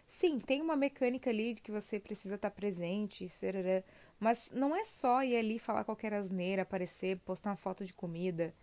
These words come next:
Nada contra quem posta foto de comida, ainda mais se você é nutricionista. Mas o que eu quero dizer é,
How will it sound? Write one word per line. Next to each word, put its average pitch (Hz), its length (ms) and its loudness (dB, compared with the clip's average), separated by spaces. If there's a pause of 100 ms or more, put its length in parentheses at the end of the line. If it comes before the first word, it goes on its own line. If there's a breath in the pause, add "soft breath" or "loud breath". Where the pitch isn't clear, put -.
(160 soft breath)
Nada 185 240 -2
contra 175 320 -8
quem 175 160 -6
posta 170 300 -6
foto 170 300 -8
de - 80 -14
comida, 170 360 -4
ainda 160 160 -4
mais 165 200 -4
se 185 80 -6
você 175 180 -4
é 180 60 -2
nutricionista. 165 840 -6 (340 loud breath)
Mas 190 200 2
o - 20 -6
que 233 60 2
eu 233 40 4
quero 240 240 -2
dizer 208 360 -2
é, 160 220 0